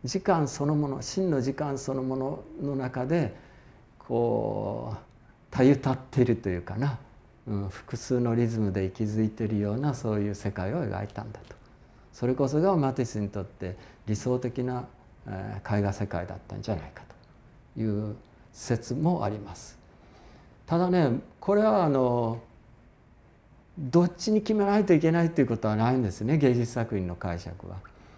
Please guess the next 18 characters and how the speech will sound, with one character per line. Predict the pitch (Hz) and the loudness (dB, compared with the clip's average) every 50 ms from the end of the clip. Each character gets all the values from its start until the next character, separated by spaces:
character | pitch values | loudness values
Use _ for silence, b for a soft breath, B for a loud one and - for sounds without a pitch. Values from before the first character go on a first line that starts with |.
| b b b b b - 113 | b b b b b -10 -6
う | |
ん。 | 104 98 92 87 90 87 85 92 90 - - b b b b b b b | -4 -4 -4 -4 -6 -8 -8 -10 -12 -14 -18 b b b b b b b
法 | - - 185 220 | 4 8 10 10
律 | 226 240 226 - 247 | 10 10 8 4 4
の | 240 220 | 4 6
解 | - 226 208 196 | 6 6 6 8
釈 | - 151 117 113 | 8 6 6 6
だ | 101 95 92 | 6 4 4
っ | - | 2
た | - - 92 | -2 -4 -2
ら | 92 90 | -2 0
ね、 | 95 113 151 190 180 B B B B B B B B B B B | 2 4 4 4 2 B B B B B B B B B B B
死 | - - - - | -10 -8 -8 6
刑 | - 175 160 143 | 10 12 12 12
か | 139 135 113 | 12 10 8
無 | 107 113 110 | 6 6 6
罪 | 104 127 120 107 98 | 6 6 6 6 4
か、 | - 95 - - | 2 -2 -6 -6